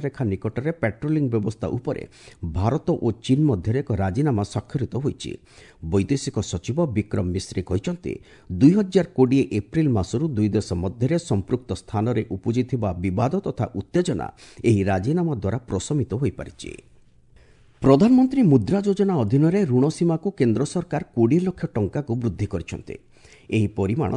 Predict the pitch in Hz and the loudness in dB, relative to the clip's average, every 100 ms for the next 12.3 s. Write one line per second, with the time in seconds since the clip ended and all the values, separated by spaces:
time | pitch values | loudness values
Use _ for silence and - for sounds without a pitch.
0 | 139 104 - 170 175 143 - 92 87 - | -2 -2 -2 -2 -4 -6 -4 -4 -4 -8
1 | 71 53 - _ - - - 123 - 208 | -8 -10 -14 _ -20 -16 0 0 2 2
2 | 214 214 170 127 127 143 113 104 - 113 | 2 2 4 4 4 2 0 -4 -4 -2
3 | 131 202 165 117 120 110 113 104 117 104 | 0 -2 0 0 0 0 -2 -2 -2 0
4 | 170 - 175 - 160 - 196 - 156 131 | -2 -2 -6 -4 -8 -4 -6 -4 -4 -2
5 | 104 92 - 185 135 - - - - - | -2 -6 -4 -4 -4 -8 -16 -20 -16 -4
6 | 160 135 131 208 123 127 143 - 101 110 | 2 2 2 -2 0 0 -2 -2 0 2
7 | 110 101 - 139 160 180 175 160 110 104 | 2 0 0 0 0 -4 -2 -2 -2 -2
8 | 101 151 - 113 127 - 139 - 117 107 | 0 -2 -2 -4 -6 -6 -6 -2 -2 -2
9 | 95 95 - 101 117 170 - 135 - 156 | -4 -4 -4 -2 0 -2 0 -2 -2 -4
10 | 92 101 151 87 - 69 - - - - | 0 0 0 -2 -6 -10 -12 -20 -20 -20
11 | - - - - 254 247 143 - 156 131 | -12 2 2 4 -2 -2 -4 -2 0 0
12 | 120 120 | 0 0